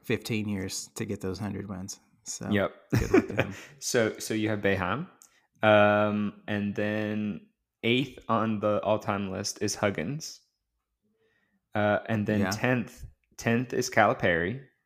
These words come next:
Speaker 2: Eleventh is Pitino. Uh, sixteenth is Bill Self. Nineteenth is, would you like to,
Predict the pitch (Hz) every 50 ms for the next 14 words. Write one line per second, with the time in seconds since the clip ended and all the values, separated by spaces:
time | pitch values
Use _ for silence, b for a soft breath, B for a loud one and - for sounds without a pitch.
0 | _ _ _ _ _ _ _ _ _ _ _ - 117 107 104 101 98 98 98 117
1 | 120 120 127 120 - - 160 147 - - 110 92 82 73 64 85 117 123 - _
2 | _ - - _ _ _ _ _ _ _ _ _ _ _ _ _ _ _ _ -
3 | 101 95 92 95 95 92 87 92 90 82 67 - - - - - - - - 135
4 | 131 131 - - - - 127 123 131 131 127 - 110 117 107 107 117 - 101 92
5 | 117 123 - - 85 76 82 107 - - - - - _ _ _ _ _ _ _
6 | _ _ _ _ _ _ _ _ _ - 110 104 101 104 123 120 - - - 135
7 | 135 147 156 - - - - 110 107 101 98 101 98 117 - - - - - _
8 | _ _ _ _ _ _ _ _ _ _ _ _ _ _ _ _ _ - 113 92
9 | 104 104 92 90 95 107 - - 104